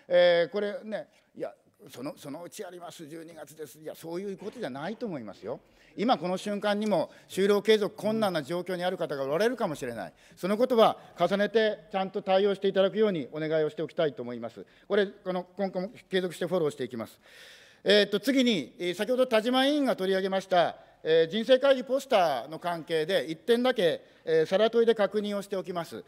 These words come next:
先ほど答弁で、えー、これ整備事業、一般競争入札総合評価方式で、まあ、吉本が、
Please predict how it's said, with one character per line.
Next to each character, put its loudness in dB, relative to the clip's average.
先 2
ほ 8
ど 6
答 6
弁 2
で、 6
え 6
ー、 0
こ 2
れ 0
整 6
備 2
事 -4
業、 4
一 -10
般 2
競 2
争 2
入 0
札 -2
総 -2
合 4
評 2
価 2
方 2
式 -8
で、 2
ま -4
あ、 -4
吉 -6
本 -4
が、 2